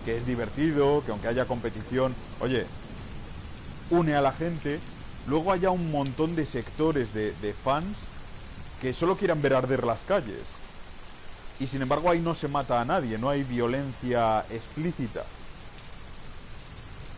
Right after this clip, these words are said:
Entonces, simplemente me parece curioso esa forma de pensar en el ser humano.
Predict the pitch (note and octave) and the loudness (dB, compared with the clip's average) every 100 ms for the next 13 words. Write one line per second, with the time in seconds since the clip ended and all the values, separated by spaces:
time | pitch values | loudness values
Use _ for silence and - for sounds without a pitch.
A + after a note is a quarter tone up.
0 | - - B2+ D#3 - B2 - E3+ E3+ F3 | -10 -2 0 0 -2 -10 -6 -2 2 2
1 | F3+ E3 C3 B2+ C#3 F3 - B2+ C3+ D3 | 4 2 2 2 2 -2 0 0 2 2
2 | B2+ A2+ A#2 C3 C#3 B2+ A2+ A2 C3+ C3+ | 2 -2 -2 -2 0 0 0 -2 -2 -2
3 | A#2 G#2 A#2+ A2+ B2+ A#2+ | -4 -4 -4 0 0 0